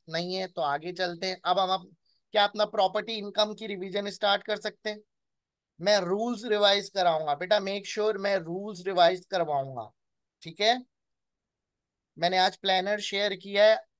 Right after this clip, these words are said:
मुझे पूरी उम्मीद है आप लोगों ने उसको देख के बंद किया होगा, सिर्फ देखा होगा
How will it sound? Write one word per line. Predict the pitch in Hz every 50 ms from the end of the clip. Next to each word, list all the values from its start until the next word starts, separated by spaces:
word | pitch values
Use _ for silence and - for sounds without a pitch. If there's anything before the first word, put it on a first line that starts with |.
| _ _ _ _ _
मुझे | 139 160 165 165 196 202
पूरी | - - 190 196 202 214
उम्मीद | 214 214 208 202 208 208 175
है | 208 202
आप | 190 170 170 180 175 190
लोगों | 196 185 185 196
ने | 185 196
उसको | 190 185 _ 202
देख | 190 - 170 170 185 175 -
के | - 196
बंद | 175 170 170 175 175 170
किया | 160 156 143
होगा, | 127 127 127 123 127
सिर्फ | 135 - 233 240 220
देखा | 175 160 175 170 170 175 208
होगा | 196 196 208 214 220 214 196